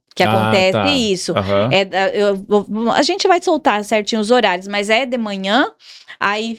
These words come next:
Speaker 1: fica ali, eles montam as tendas, os espaços pro pessoal ficar,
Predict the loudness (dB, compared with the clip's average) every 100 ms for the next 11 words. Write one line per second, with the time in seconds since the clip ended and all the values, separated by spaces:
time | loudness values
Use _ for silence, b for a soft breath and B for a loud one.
0 | -10 -8 -2 0 0 -2 -2 -2 -2 2
1 | 2 4 0 -4 -2 0 0 -2 -4 -4
2 | -8 -8 -2 -2 -2 -8 -10 -4 -4 -4
3 | -4 -2 -2